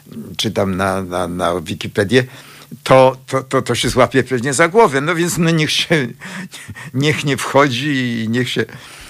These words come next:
nie łapie za głowę. Co nieco po prostu sam zaraz, y, opowiem o sobie. No więc, mm, no więc właśnie, jako aktor, jako aktor, no to mam,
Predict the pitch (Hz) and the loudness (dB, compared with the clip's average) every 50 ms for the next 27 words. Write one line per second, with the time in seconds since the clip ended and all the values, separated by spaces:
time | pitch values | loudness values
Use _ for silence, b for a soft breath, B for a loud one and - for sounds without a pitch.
0 | B B 120 123 123 120 113 113 110 - 123 107 117 120 110 92 104 113 113 98 | B B 2 4 6 6 6 6 4 2 -2 0 0 0 0 2 2 0 0 0
1 | 92 - B B B B B B B B B - - - - - - 135 139 135 | -2 -8 B B B B B B B B B -20 -16 -8 -4 0 0 2 2 2
2 | 135 123 - 143 120 - 147 - - 165 156 - - 175 - 202 180 160 143 120 | 2 2 0 0 0 0 -2 -2 -2 -6 -4 -4 -4 -2 0 2 2 2 2 0
3 | 92 113 101 101 98 95 92 92 - - - - - - 95 92 90 - 107 90 | 0 0 0 0 0 -2 -2 -2 -2 -2 -2 -4 -4 -6 -8 -8 -8 -8 -10 -8
4 | - 92 90 76 80 85 78 73 71 71 - - 80 71 67 65 82 82 - - | -6 -6 -6 -6 -6 -8 -8 -6 -6 -6 -4 -4 -6 -8 -8 -8 -8 -10 -10 -12
5 | B B B B B B B B B B B B B B 165 160 156 165 175 170 | B B B B B B B B B B B B B B -4 -2 0 0 0 0
6 | 165 170 - - - 151 135 - - 110 113 127 131 127 127 - - - - B | 0 0 -2 -2 -2 -4 -6 -8 -12 -12 -12 -12 -12 -12 -12 -12 -10 -12 -12 B
7 | B B B B 151 160 170 180 160 156 165 139 110 - - 98 101 107 110 - | B B B B 4 4 4 4 6 6 6 6 6 2 -2 -4 -6 -8 -8 -10
8 | - - - 127 135 143 143 - 175 143 - 180 202 - - - - 127 117 - | -14 -10 -2 2 2 2 2 0 -2 2 2 2 2 0 -2 -2 0 0 0 0
9 | 113 - - - B B B B B B B B B B B B B B B - | -2 -8 -14 -20 B B B B B B B B B B B B B B B -2
10 | 165 - 202 - - 180 180 190 180 - - 190 185 165 175 190 185 185 196 185 | 0 0 0 2 0 0 0 0 -2 0 0 0 2 2 2 2 2 2 0 0
11 | 175 180 170 165 156 151 135 - | 2 2 2 2 0 -2 -8 -12